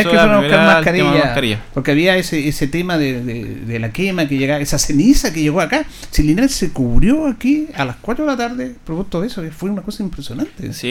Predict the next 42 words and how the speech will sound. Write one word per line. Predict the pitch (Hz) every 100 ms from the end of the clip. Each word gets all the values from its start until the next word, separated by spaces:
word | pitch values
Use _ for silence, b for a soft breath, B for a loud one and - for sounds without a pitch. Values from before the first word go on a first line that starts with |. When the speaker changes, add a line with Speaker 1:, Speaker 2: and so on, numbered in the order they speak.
| 127 117
Speaker 2:
ahí | 127 131
yo | 123
me |
acuerdo | 117 131 143
que | 139
lo, | 131 117
los | 113
centros | 131 147 147
de |
salud | 131 131
saturaron | 139 131 123 117 147 151 156 -
por | 135 131 131 131 123
eso, | 127 -
en | 120
la | 117
búsqueda | 120 - 131 131 127
de, | 127 123 120 135
de, | 117 117 117 117 117 - -
de | 117
esta | - 123 123
protección | 120 117 110 131 127
de | 123
la |
mascarilla. | 120 117 - 117 -
Yo | 120 120
creo | 120
que |
ahí | 123
fue | 120 151
Speaker 1:
Claro. |
Speaker 2:
la | 123
primera | 120 123 131 139 147 -
Speaker 1:
La | 113
primera | 131 196 220
Speaker 2:
vez |
Speaker 1:
vez | 208
Speaker 2:
que | 190
Speaker 1:
que |
me | 151
Speaker 2:
se, | 151
Speaker 1:
pasó, | 131
sí. | 127